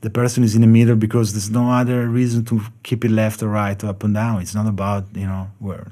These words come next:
if it's left or right. It's not the point. So, um, somehow it was a, a,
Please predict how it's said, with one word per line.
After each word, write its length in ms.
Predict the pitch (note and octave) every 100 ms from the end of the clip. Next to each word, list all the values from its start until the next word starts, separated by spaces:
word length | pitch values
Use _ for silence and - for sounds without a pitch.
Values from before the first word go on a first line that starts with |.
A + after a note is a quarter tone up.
| G2
if 140 | G2 G2+
it's 160 | -
left 240 | F#2 F#2+ G2
or 60 |
right. 280 | F#2 F2+ E2+ _ _ - _
It's 140 | -
not 160 | A2 G#2
the 60 |
point. 420 | G2+ A2+ G#2+ - - _ _ - - _
So, 500 | - B2+ B2+ B2 A2+ A#2
um, 380 | A#2+ A2+ A2+ G#2+
somehow 420 | - A#2+ B2 C#3
it 60 | B2+
was 240 | B2 A#2+
a, 360 | B2 G#2+ D#2 -
a, 100 | G#2